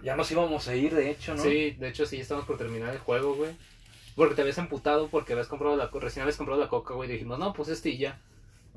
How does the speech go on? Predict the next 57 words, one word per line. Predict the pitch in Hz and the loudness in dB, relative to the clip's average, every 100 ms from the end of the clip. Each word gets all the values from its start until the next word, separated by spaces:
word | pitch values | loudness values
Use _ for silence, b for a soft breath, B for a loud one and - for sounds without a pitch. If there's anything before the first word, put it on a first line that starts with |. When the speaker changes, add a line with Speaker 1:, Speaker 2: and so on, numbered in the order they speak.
| - - - - | -20 -20 -20 -14
Speaker 2:
Y | 127 | -2
Speaker 1:
Sí. | 127 101 98 92 | 0 2 0 2
Speaker 2:
pasó | 131 131 | 2 2
eso, | 135 143 120 | 0 0 -4
güey. | 113 110 - - - - - - | -4 -4 -10 -20 -20 -20 -18 -8
Speaker 1:
¿Y, | 123 107 | -8 -6
y | 127 120 117 | -6 -2 0
Speaker 2:
No, | 143 | 4
Speaker 1:
cuánto, | 143 147 | 4 6
Speaker 2:
no, | |
Speaker 1:
cuánto | 147 147 | 6 6
Speaker 2:
no. | |
Speaker 1:
me | - | 4
había | - | 2
costado | 165 - 151 | 0 2 2
la | 147 | 2
coca, | 120 - | 0 -2
güey? | 110 113 | -2 -2
¿Como | - 101 98 95 92 | -4 -8 -6 -6 -6
veinte | 101 120 123 | -6 -8 -6
Speaker 2:
Como | |
Speaker 1:
varos? | 123 117 | -4 -4
Speaker 2:
veinte | 117 | -4
varos, | 139 123 143 | -2 -2 -2
güey, | 120 110 | -6 -8
más | 110 - | -8 -12
o | |
menos. | 120 | -6
Speaker 1:
Como | 104 | -6
veinte | 104 110 | -2 -2
varos. | 101 98 | -2 -2
Bueno, | 98 - | -4 -4
yo | 135 | -6
dije, | 123 117 | -6 -6
"Veinte | 131 139 | -6 -8
varos, | 131 127 | -8 -8
va", | 101 - - | -8 -10 -12
sí. | - - - - B B B B B - | -16 -18 -16 -16 B B B B B -12
Y | 127 | -8
pasa | - 113 160 151 | -4 -2 2 4
eso, | 147 151 | 4 2
güey, | 151 151 113 | 2 2 -2
y | |
me | 110 98 | -8 -10
quiere | 113 127 | -10 -8
cobrar | 113 107 | -4 -4
ochocientos, | 127 - 107 110 120 - 117 | -4 -10 -12 -12 -12 -12 -12
güey. | 110 - - | -12 -14 -16
Me | |
dice, | - 90 | -16 -12
"Mira, | 98 92 - - - - | -10 -10 -12 -20 -20 -12
te | |
voy | 90 | -8
a | 92 | -6
hacer | 95 | -6
el | 92 | -6
paro. | 92 87 87 | -4 -4 -6